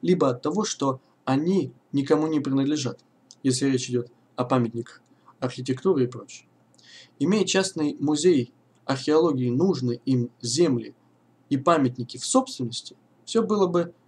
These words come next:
иначе. И намного лучше в этой области обстояли бы дела. Сейчас же существует огромное количество государственных запретов и ограничений, не затрагивая вопросы принадлеж-, принадлежности земли и архитектурных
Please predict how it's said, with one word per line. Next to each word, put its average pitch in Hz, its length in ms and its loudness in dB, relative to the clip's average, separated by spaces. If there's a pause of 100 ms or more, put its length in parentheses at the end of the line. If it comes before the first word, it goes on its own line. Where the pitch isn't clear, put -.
(100)
иначе. 165 480 -2 (1040)
И 139 240 2
намного 156 360 0
лучше 160 440 0 (100)
в 120 340 -14
этой 123 380 -2
области 175 440 0
обстояли 131 420 0
бы 120 140 -2
дела. 131 320 0 (1300)
Сейчас 220 420 2
же 175 240 0 (240)
существует 175 520 -4
огромное 170 340 2
количество 170 560 -2
государственных 143 640 -2
запретов 143 520 -4
и 131 40 -2
ограничений, 127 800 -2 (200)
не 131 120 0
затрагивая 131 600 2
вопросы 131 320 -4
принадлеж-, 135 720 -2 (120)
принадлежности 135 720 -2
земли 147 400 -2 (380)
и 143 60 2
архитектурных 135 680 -2